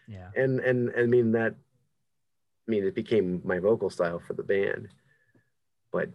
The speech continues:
Speaker 2: but to just stand there and try to push as much air as I could and try to sound as, as evil as possible, for better or worse, you know?
Speaker 1: Oh. Cool. So from Neurosis,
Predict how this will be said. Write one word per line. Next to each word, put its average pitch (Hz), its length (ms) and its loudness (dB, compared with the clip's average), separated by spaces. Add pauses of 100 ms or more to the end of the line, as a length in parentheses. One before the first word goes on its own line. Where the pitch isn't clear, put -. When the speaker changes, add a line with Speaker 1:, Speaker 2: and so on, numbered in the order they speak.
(140)
Speaker 2:
but - 180 -4
to 98 100 0
just 95 240 0
stand 95 280 2
there 92 200 2
and 90 100 -2
try 98 180 0
to 92 60 -2
push 104 320 -2
as 95 100 -12
much 101 240 0
air 98 200 4
as 92 100 2
I 90 100 0
could 92 520 0 (520)
and 95 140 -2
try 95 200 0
to 92 60 0
sound 92 380 0
as, - 520 -6 (960)
as 90 240 -8
evil 95 400 -2
as 90 120 -4
possible, - 680 -6 (1400)
for - 100 -4
better - 340 -2
or 107 60 -4
worse, 120 480 2
you 135 120 -2
know? 117 380 -2 (280)
Speaker 1:
Oh. - 40 -20 (920)
Cool. 123 160 -16 (760)
So 123 520 -8 (220)
from 120 520 -6
Neurosis, 113 1040 -8